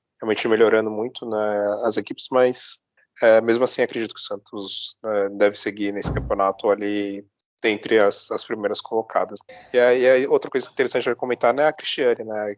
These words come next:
que mesmo com a idade dela mais avançada, ela continua, né, ainda sendo uma centroavante referência, né, no, no futebol feminino. Não, não entendi muito por quê, né, ela não foi pra, pras Olimpíadas,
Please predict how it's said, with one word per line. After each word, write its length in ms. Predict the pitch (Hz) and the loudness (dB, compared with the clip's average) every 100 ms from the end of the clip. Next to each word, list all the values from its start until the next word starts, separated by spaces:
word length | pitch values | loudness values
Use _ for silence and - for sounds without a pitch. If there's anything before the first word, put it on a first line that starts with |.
| _ | _
que 120 | 113 _ - | -20 _ -6
mesmo 180 | 110 - | -6 -2
com 140 | 131 | 0
a 60 | 123 | 2
idade 340 | 120 110 110 | 4 4 4
dela 220 | 113 110 | 2 2
mais 180 | 110 107 | 2 0
avançada, 720 | 107 113 110 - 104 110 131 _ _ _ _ - | 0 -2 -4 0 2 2 -2 _ _ _ _ -8
ela 100 | 107 | -6
continua, 480 | - - 101 110 | -8 -10 -6 -4
né, 100 | 113 | -2
ainda 240 | 113 113 113 | -4 -4 -6
sendo 340 | - 110 107 | -6 -6 -6
uma 240 | 113 113 107 | -6 -4 -4
centroavante 680 | - 104 104 104 101 - | -4 0 2 2 -2 0
referência, 580 | 110 - 123 107 104 - | -2 2 2 2 -4 -6
né, 160 | 101 98 | -6 -6
no, 200 | 98 101 | -8 -12
no 60 | 101 | -14
futebol 360 | - 107 101 101 - | -8 0 0 0 -10
feminino. 400 | 113 107 101 110 139 _ _ - | -6 -4 -2 -4 -8 _ _ -6
Não, 100 | 139 | -2
não 140 | 139 | 2
entendi 340 | 139 143 127 127 | 2 2 0 0
muito 240 | 120 127 | 2 0
por 140 | - 123 | 0 0
quê, 340 | - 135 175 - | 6 4 4 -4
né, 260 | 117 110 | -2 0
ela 200 | 107 107 | 0 -2
não 140 | 110 104 | -4 -10
foi 220 | - 110 | -4 -4
pra, 340 | - 110 104 - _ _ _ | -4 -6 -6 -6 _ _ _
pras 220 | - 110 | -4 0
Olimpíadas, 720 | 110 110 - 113 131 147 - | 0 -2 -2 0 0 -4 -8